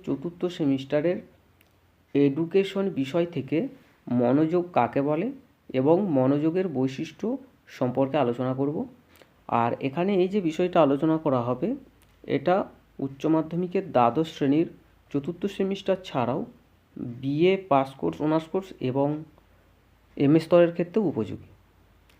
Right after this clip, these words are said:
আর তোমাদের দ্বাদশ শ্রেণীর চতুর্থ সেমিস্টারের জন্য এই চ্যানেলে দুটো প্লেলিস্ট তৈরি করা আছে। একটা হচ্ছে দা-, শিক্ষায় রাশিবিজ্ঞান দ্বাদশ শ্রেণীর চতুর্থ সেমিস্টার এবং অন্য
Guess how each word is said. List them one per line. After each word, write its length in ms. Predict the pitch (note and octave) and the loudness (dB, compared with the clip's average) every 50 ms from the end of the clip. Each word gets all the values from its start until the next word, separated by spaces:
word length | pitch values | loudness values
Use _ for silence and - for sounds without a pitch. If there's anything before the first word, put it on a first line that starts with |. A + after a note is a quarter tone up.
| _ _ - | _ _ 0
আর 260 | C3 B2+ B2+ B2+ C3 C3+ C3 - | 2 4 4 2 0 -2 -2 0
তোমাদের 380 | D#3+ D#3+ F3 F#3+ F#3+ G#3 G#3 F#3 | 2 2 4 4 4 4 2 4
দ্বাদশ 360 | E3 D3 C#3 C3+ C#3 E3+ F3+ F3+ | 6 6 6 6 4 2 -2 -2
শ্রেণীর 320 | - - G3 G#3 G#3+ A3 G#3 G#3+ | -2 -2 0 2 2 0 0 -2
চতুর্থ 300 | E3 D3+ - F#3 F#3+ - G#3+ G3+ - | -4 -4 -4 -6 -6 -4 -6 -4 0
সেমিস্টারের 500 | F3+ D#3 D3 D3 D3 - D3 C3 C3+ C3+ | 0 0 0 -2 -2 -2 -4 -2 -4 -6
জন্য 240 | C3 C#3 D3+ D#3+ F3 G#3 B3 C4 - - _ _ - | -4 -4 -2 -2 -2 -2 -4 -6 -10 -14 _ _ -2
এই 180 | - D3+ E3 F3+ E3+ | 2 2 2 2 4
চ্যানেলে 340 | E3+ D3 C#3 D3+ E3 F3 F#3 E3+ D3 | 4 4 4 4 4 2 2 0 -2
দুটো 220 | D3 D3 D3 E3+ F3 F3+ F3+ | -4 -2 0 0 -2 0 0
প্লেলিস্ট 340 | C#3 C#3 C#3 C#3 D#3 D#3+ - - | 2 2 4 2 2 -2 -2 -2
তৈরি 200 | D#3+ D#3+ E3 E3 E3 | -2 -2 -2 0 0
করা 160 | D#3+ D#3 D#3 D3+ D3+ | 0 2 2 0 -2
আছে। 180 | D#3 - - B3 C4 - - _ _ _ _ _ _ _ _ - | -4 -6 -6 -6 -6 -8 -14 _ _ _ _ _ _ _ _ 0
একটা 280 | - C3+ C3+ - E3 E3+ | 0 0 2 2 2 2
হচ্ছে 280 | E3+ E3 E3+ - - F3 F3 F3+ E3 - - - _ - C3 | 2 2 -2 -2 0 0 2 2 0 -2 -6 -10 _ 0 4
দা-, 360 | C3+ B2+ C3 B2+ B2+ C3 C3+ C3 C3+ | 4 6 6 6 6 4 2 0 -2
শিক্ষায় 340 | - - - - E3+ D3+ C3+ | -6 -6 0 4 4 6 6
রাশিবিজ্ঞান 520 | C3+ C3 - D#3 D3+ D#3+ D#3 - F3 E3 E3 C3 | 6 4 2 0 0 0 0 2 2 2 4 4
দ্বাদশ 240 | B2+ B2+ C3+ D3+ C#3+ | 4 4 4 2 0
শ্রেণীর 240 | - - D#3 D#3+ D#3+ - | -2 -2 0 0 0 -2
চতুর্থ 240 | - D3 C#3+ D3 - F3 E3 | -6 -8 -6 -6 -6 -4 -2
সেমিস্টার 400 | - E3+ F3 F3+ F3 - - B3 D#4 - - - _ _ _ _ _ - | 0 0 0 0 -2 -2 -2 -2 -2 -4 -8 -16 _ _ _ _ _ -2
এবং 180 | - C3+ D3 D3+ C#3+ D3 - - | 0 2 2 2 2 0 0 2
অন্য 140 | C#3 D3 | 4 4